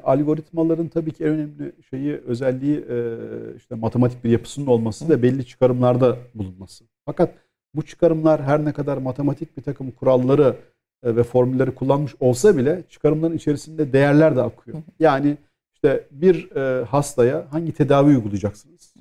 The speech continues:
Speaker 1: Hangi tedaviyi hangi kriterlere göre uygulayacaksınız? Burada tabii ki, e, başta şu var, e, bir tedavinin, şey, bir hastalığın tedavi edilip edilmemesi noktasında ve diğer alanlarda. Onun için o kişinin söylemiş olduğu şey, biz sadece her şeyi Çinlilerden beklemeyelim.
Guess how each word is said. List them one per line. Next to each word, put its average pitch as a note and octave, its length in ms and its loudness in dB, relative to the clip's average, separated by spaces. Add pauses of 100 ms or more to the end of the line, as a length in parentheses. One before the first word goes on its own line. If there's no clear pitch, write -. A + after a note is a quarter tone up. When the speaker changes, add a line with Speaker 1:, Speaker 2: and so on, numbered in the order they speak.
(580)
Speaker 1:
Hangi F3 260 4
tedaviyi D3+ 680 2 (100)
hangi F3+ 300 -4
kriterlere D#3 540 4
göre B2 120 4
uygulayacaksınız? G2+ 720 -4
Burada D#3 280 4
tabii D#3+ 280 4
ki, E3 280 2 (560)
e, C#3 520 2
başta D3 340 0
şu F3 200 2
var, C#3+ 280 -2 (260)
e, C3 200 -4
bir D3+ 60 6
tedavinin, C#3+ 680 -2 (280)
şey, B2 160 -8
bir B2 60 -6
hastalığın B2+ 340 -6
tedavi B2+ 300 2
edilip B2+ 260 -6
edilmemesi B2+ 500 -2
noktasında C3 560 -8
ve A2+ 120 -6
diğer D3 180 4
alanlarda. A2+ 640 -2 (360)
Onun F3 140 -8
için F3 340 -8
o D3+ 220 4
kişinin D3+ 260 -8
söylemiş D3+ 320 0
olduğu C3+ 180 -4
şey, D3+ 200 -6
biz C#3+ 80 -10
sadece D#3 440 2
her D3 120 2
şeyi C#3+ 280 -6
Çinlilerden C3+ 600 -2
beklemeyelim. F3 520 2